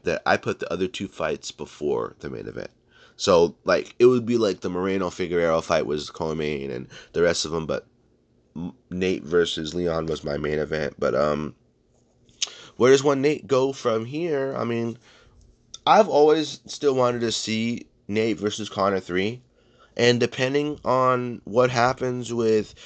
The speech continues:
Nate versus, or with Poirier versus Conor, I don't know if that's enough to, um, give Nate Diaz a third fight with Conor, because if Conor's successful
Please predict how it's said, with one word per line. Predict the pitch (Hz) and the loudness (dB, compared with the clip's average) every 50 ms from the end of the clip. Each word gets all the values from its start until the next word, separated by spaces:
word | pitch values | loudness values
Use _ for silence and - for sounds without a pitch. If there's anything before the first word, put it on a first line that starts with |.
| - _ _ - | -20 _ _ -8
Nate | 98 104 117 123 127 117 - _ - | -4 -2 0 0 0 -2 -4 _ -10
versus, | - 92 113 113 113 - - 113 107 98 - | -4 -2 -2 0 0 -2 -2 -2 -2 -2 2
or | 82 98 101 92 | 4 4 4 4
with | - - 107 104 101 - - _ - | 4 2 2 2 2 0 -6 _ -12
Poirier | - - 123 117 117 123 120 113 113 | -2 2 2 4 4 4 2 2 2
versus | 104 110 107 - - 101 - | 0 -2 -4 -4 -4 -6 -4
Conor, | - - 104 117 127 131 123 117 117 117 120 - - - - _ - - | -4 0 2 2 2 2 2 0 -2 -2 -6 -10 -20 -20 -20 _ -4 2
I | 110 123 | 2 4
don't | 131 131 120 87 123 123 | 4 4 2 2 -2 0
know | 123 117 120 117 117 | 0 2 2 2 0
if | 110 - | 0 0
that's | 120 110 113 110 - - | 0 0 0 -2 -4 -8
enough | 107 104 110 107 107 113 - - - | -6 -2 -2 0 0 -2 -4 -8 -10
to, | - - 104 98 95 90 - - | -2 0 2 4 4 2 0 -2
um, | 90 90 85 82 82 78 - - _ _ _ _ _ _ _ _ - | -2 -2 -2 -4 -6 -10 -14 -18 _ _ _ _ _ _ _ _ -2
give | 113 113 107 92 95 | 0 0 2 0 0
Nate | 98 104 101 90 71 76 | -2 -2 0 -2 -2 -2
Diaz | 92 107 107 104 101 87 95 | 0 2 4 4 4 2 0
a | 85 | -2
third | - - - 98 98 101 98 92 | -4 0 2 4 4 4 4 0
fight | - - 92 90 95 104 113 - - - - - - - | 0 0 2 4 4 4 2 -2 -6 -14 -20 -20 -18 -12
with | 92 98 - - | -12 -12 -12 -10
Conor, | - - 123 117 117 120 123 131 143 151 - _ _ - _ - | -4 0 2 2 2 2 2 0 -2 -4 -6 _ _ -20 _ -8
because | 104 110 - - 113 104 92 101 | -6 -6 -2 0 0 2 2 0
if | - - | -4 -2
Conor's | - 123 117 120 123 123 - | 0 2 4 4 4 2 0
successful | - - 110 - - - - 101 113 - - - - 123 123 127 - | -2 -4 -6 -6 -4 0 2 2 0 0 -4 -6 -4 -2 -2 -4 -6